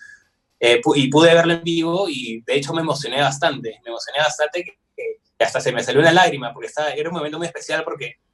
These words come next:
al Undertaker lo veía, pues, de, de chibolito con mi hermano. Estaba con mi hermano en un estadio de ochenta mil personas viendo al Undertaker entrar.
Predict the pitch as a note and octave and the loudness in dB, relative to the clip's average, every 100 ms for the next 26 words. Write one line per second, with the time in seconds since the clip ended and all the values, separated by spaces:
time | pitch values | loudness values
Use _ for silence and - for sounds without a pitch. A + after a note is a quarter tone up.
0 | - A#2 C#3 D3 D3+ D#3 E3 D#3 C3+ C3 | -8 -6 0 0 0 -2 -2 -2 -4 -2
1 | D3 D3 C#3+ D#3+ D3 B2 A#2 A2+ B2 A#2+ | -2 -2 -8 -4 -4 -4 -10 -8 -6 -2
2 | C#3 C#3+ E3 D3 B2+ C3+ D3 D#3 F#3 - | -2 0 0 0 -2 0 0 0 -4 -6
3 | - C#3+ D3+ D3+ C#3+ B2+ C#3+ D#3+ D#3 D#3+ | 2 4 6 4 2 0 2 2 0 -4
4 | F3+ D3 B2+ B2+ B2 C#3+ C#3+ D#3+ D3+ D#3 | -4 -6 -12 -16 -12 -10 -6 -2 -2 -2
5 | D3+ C3+ A#2 A#2 - C3 A#2+ D#3 D3+ C#3+ | -4 -4 -8 -14 -16 -12 -10 -10 -10 -6
6 | E3+ D3+ E3+ E3+ C#3+ D3 D3 C#3 C#3 C#3+ | -6 -8 -12 -10 -8 -2 2 2 0 0
7 | D3 C#3+ D3+ D3 D3 - D3 | -2 -2 -6 -4 -8 0 2